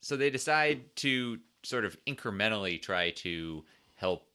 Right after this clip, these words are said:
uh, Beaker through his fear of the dark, starting with shadows and saying, "Well, if you can be in a shadow, then you, that's, like, a little bit of dark, so you can get comfortable in sort of this, um, micro way," which I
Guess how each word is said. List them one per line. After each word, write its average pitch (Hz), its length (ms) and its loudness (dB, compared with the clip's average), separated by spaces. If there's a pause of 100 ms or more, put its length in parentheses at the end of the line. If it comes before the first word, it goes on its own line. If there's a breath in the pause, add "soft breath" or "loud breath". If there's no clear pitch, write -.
(120)
uh, 78 280 -2
Beaker 85 300 -6
through 80 300 -8
his 78 360 -6
fear 82 220 -6
of 73 80 -8
the 78 80 -8
dark, 78 380 -4
starting 87 440 0
with 80 320 -6 (300 soft breath)
shadows 80 720 2 (480 soft breath)
and 82 140 -14
saying, 82 240 -2
"Well, 90 80 -4
if 90 100 -8
you 101 100 -8
can 98 160 -6
be 117 180 0
in 107 80 -4
a - 20 -6
shadow, 110 580 2
then 104 160 0
you, 98 220 -6
that's, 95 240 -4
like, 85 120 -4
a 85 40 -6
little 131 220 -6
bit 90 180 -2
of 78 160 -4
dark, 85 380 -2
so 82 260 -4
you 82 160 -6
can 82 80 -10
get 80 160 -4
comfortable 80 560 -6
in 78 160 -10
sort 78 200 -8
of 71 100 -12
this, - 320 -6 (100)
um, 73 400 -10
micro 80 380 -4
way," 76 240 -4
which - 280 -2 (880)
I 135 80 -4